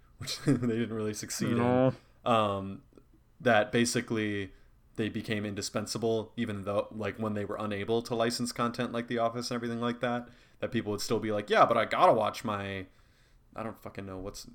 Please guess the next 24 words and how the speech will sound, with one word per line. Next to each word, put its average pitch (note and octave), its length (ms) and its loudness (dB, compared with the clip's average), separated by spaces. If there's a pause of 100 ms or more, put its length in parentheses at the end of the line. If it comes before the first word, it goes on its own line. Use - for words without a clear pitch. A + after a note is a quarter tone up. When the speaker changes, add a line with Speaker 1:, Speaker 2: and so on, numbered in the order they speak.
Speaker 1:
Mindhunter," A2+ 600 0
or C3 240 2
Speaker 2:
Mm. F3+ 160 12
Speaker 1:
whatever, A#2+ 380 -2
<laughs> - 20 -
like, G#2+ 160 -6 (600)
so A2 140 -6
that G#2+ 80 -2
they A2 80 -2
wouldn't G2+ 300 -4
cancel G2+ 260 -8
their G2+ 80 -6
subscription - 480 -10
when F#2+ 100 -10
that F#2+ 120 -10
happens. F#2 520 -12 (380)
But A2+ 80 -2
as A2 140 -2
their A#2+ 80 2
prices C#3 400 2
keep B2 260 -2
climbing G#2+ 400 -2
and G2 160 -8
climbing, F#2+ 600 -6